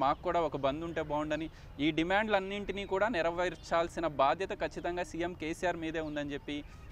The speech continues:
కాంగ్రెస్ నాయకుడు నాగిరెడ్డి చెప్తున్నారు. చూడాలి మరి రాబోయే రోజుల్లో ఏం జరగబోతూ ఉంది. నిజంగానే స్థానిక ప్రజలు కానివ్వండి, రాష్ట్ర ప్రజలు కాంగ్రెస్ పార్టీని, రేవంత్ రెడ్డిని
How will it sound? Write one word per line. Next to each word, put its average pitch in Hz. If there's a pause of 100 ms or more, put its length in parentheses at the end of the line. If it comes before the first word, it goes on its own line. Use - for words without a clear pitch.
(100)
కాంగ్రెస్ 170
నాయకుడు 156 (420)
నాగిరెడ్డి 139
చెప్తున్నారు. 101 (180)
చూడాలి 170
మరి 151
రాబోయే 147
రోజుల్లో 170
ఏం 156
జరగబోతూ 151
ఉంది. 160 (480)
నిజంగానే 196 (400)
స్థానిక 180
ప్రజలు 180
కానివ్వండి, 175
రాష్ట్ర 170
ప్రజలు 175
కాంగ్రెస్ 165
పార్టీని, 165
రేవంత్ 156
రెడ్డిని 151